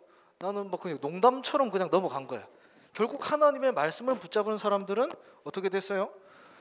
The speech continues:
바벨론으로, 포로로 가서 하나님 나라의 일을 이루는, 이렇게 역사를 이루게 되었어요. 다니엘, 세 친구. 근데 하나님의 말씀을 농담으로 여긴 사람들은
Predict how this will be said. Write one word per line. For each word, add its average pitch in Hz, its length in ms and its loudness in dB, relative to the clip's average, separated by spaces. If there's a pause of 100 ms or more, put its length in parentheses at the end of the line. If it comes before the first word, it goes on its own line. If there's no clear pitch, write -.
(200)
바벨론으로, 180 840 0
포로로 240 460 0
가서 160 440 -2
하나님 269 460 -4
나라의 160 380 0
일을 147 220 -8
이루는, 151 340 -12 (840)
이렇게 127 200 -14
역사를 127 420 -6
이루게 127 260 -14
되었어요. 98 420 -16
다니엘, 127 520 -6
세 123 120 -10
친구. 131 480 -12 (440)
근데 240 140 0
하나님의 285 500 4
말씀을 233 720 2 (760)
농담으로 240 580 -2
여긴 165 160 -10
사람들은 131 540 -10